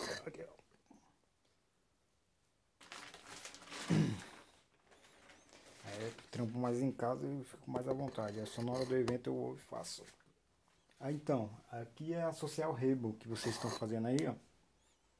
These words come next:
Essa aqui é a minha equipe aqui, ó, que eu tenho.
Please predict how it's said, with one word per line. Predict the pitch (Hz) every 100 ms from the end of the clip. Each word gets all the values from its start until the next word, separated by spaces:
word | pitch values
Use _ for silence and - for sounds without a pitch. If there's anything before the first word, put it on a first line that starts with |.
| _ _ _ _ _ - _ _ -
Essa | 156 -
aqui | - 139 143
é |
a | 147
minha | 151
equipe | 165 - 156 156 -
aqui, | 131 - 165
ó, | 160 - - - _ _ _ _ _ _ _
que | 113
eu |
tenho. | - 123 147 165